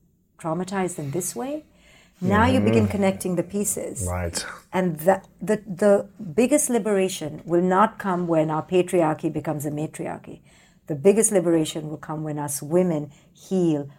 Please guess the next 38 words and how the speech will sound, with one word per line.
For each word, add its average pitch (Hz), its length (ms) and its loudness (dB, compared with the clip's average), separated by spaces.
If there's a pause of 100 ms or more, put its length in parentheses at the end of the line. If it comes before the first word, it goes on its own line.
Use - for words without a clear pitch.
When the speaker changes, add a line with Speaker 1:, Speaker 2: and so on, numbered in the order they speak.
(180)
Speaker 1:
our 143 420 -2 (120)
unworthiness. 147 840 -6 (1700)
Speaker 2:
I, 123 100 2
I 123 200 -2
think 135 140 8
it 113 60 6
goes 104 120 4
both 95 240 4
ways. 113 440 2
When 98 240 0
men 127 200 6
heal 92 540 2
as 85 140 -4
well, 95 500 6
Speaker 1:
Yes. - 120 -8
Speaker 2:
so 107 100 2
they 110 160 6
don't 123 240 4
keep 110 180 0
hurting 127 400 4
people. 92 540 -4
Speaker 1:
Yes. 160 400 -16 (120)
Speaker 2:
Or 101 640 6
Speaker 1:
So - 120 -2
when 175 180 2
we 233 160 0
heal, 196 300 0
we 170 160 0
will 156 120 0
raise 160 320 -2
our 151 120 -4
sons 156 320 -6
and 151 140 -6
daughters 139 480 -6
Speaker 2:
Mm-hmm. 87 380 -4
Speaker 1:
to 120 100 -6
be 143 160 -8
whole 139 440 -6